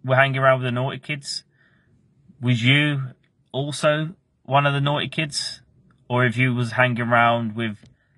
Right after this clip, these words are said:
the nerdy kids, like me, I was a bit of a nerd at school, not gonna lie, then you'd probably be a bit of a nerd, which I probably was anyway.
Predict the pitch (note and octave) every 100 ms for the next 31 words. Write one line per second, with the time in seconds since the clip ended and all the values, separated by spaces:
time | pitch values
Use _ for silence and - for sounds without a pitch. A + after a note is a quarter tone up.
0 | _ _ _ - A2 B2 C#3 C#3+ C3+ D#3+
1 | D#3 - - - _ _ _ _ B2+ C#3
2 | B2 C3 D#3+ F3 _ _ _ _ _ _
3 | - B2 B2 C3 B2+ B2+ B2 A#2+ - C3
4 | C3 B2+ B2 A#2 B2 C3+ - _ _ _
5 | _ _ B2 A#2+ A#2+ A#2 - _ _ _
6 | _ A#2 A2+ B2+ A#2+ A#2+ A2 _ _ _
7 | _ A#2+ A#2+ A#2 A#2 A2+ A2+ A#2+ A#2+ A2+
8 | A#2+ - - A2 A#2 A2+ A2 A2 A#2 A#2
9 | B2